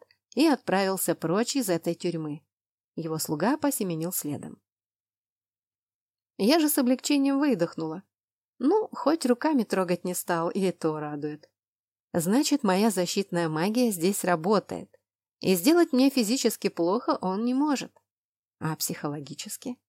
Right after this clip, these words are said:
Все мои родные и близкие достаточно защищены.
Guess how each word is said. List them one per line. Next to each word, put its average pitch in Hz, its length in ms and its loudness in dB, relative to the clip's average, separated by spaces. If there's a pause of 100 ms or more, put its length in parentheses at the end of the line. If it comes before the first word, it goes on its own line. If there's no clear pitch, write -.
(920)
Все 202 240 -4
мои 196 200 -2
родные 180 520 0
и 175 80 0
близкие 220 500 2
достаточно 185 760 -2
защищены. 196 880 -6